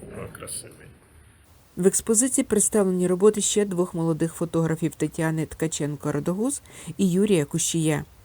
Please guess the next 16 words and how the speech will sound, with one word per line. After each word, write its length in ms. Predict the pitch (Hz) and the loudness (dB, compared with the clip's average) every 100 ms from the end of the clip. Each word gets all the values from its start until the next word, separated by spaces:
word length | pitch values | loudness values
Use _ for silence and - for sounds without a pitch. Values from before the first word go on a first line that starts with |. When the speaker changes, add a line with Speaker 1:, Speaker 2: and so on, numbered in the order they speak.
| - - | -20 -8
Speaker 2:
Усі 340 | 170 175 - 175 | -2 0 2 4
світлини 680 | - 156 185 202 233 208 - | 4 4 2 2 4 2 2
різножанрові, 920 | 165 160 160 156 160 160 160 160 156 - - - | 0 0 0 0 0 2 2 2 -2 -6 -18 -4
пейзажі, 600 | 147 147 170 190 202 202 | -2 2 2 4 2 -2
портрети. 600 | - 147 - 160 170 170 - - - - | -6 -6 0 0 0 -4 -10 -18 -12 2
На 140 | 202 | 4
знімках 420 | 214 277 277 269 | 6 4 4 0
погляд 360 | - 254 240 214 | 2 2 4 2
падає 340 | - 208 202 190 | 2 2 4 4
на 140 | 180 | 4
деталі 400 | 170 170 202 202 | 0 2 2 2
повсякденного 720 | 165 160 165 160 180 170 160 | 0 -4 -4 0 0 0 0
життя, 460 | 151 165 202 208 214 - - 170 | 0 -2 0 0 -2 -8 -20 -8
на 120 | 165 | 0
які 340 | 185 208 214 269 | 4 4 2 2
зазвичай 680 | 208 156 160 165 208 202 | 2 0 -2 0 0 0